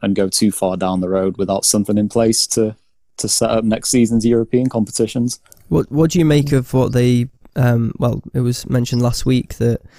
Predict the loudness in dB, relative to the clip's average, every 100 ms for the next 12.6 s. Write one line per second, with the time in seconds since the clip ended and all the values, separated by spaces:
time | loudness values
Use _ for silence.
0 | -20 -20 -20 _ _ -4 2 4 4 4
1 | 2 2 2 2 2 0 0 0 0 -2
2 | 0 0 2 4 4 4 2 0 _ _
3 | _ _ _ _ _ -8 -6 -4 -2 0
4 | 2 0 -2 0 0 2 0 2 2 0
5 | 0 0 0 0 0 2 2 0 0 0
6 | 4 4 4 2 0 2 2 2 2 2
7 | 2 2 2 0 0 -4 -4 -4 -4 -2
8 | -2 -2 0 0 0 -6 _ _ _ _
9 | 0 4 4 2 2 2 2 0 -2 2
10 | 4 6 4 2 -2 0 2 4 2 2
11 | 0 0 -2 0 0 0 -2 -2 0 2
12 | 2 2 -2 -2 -4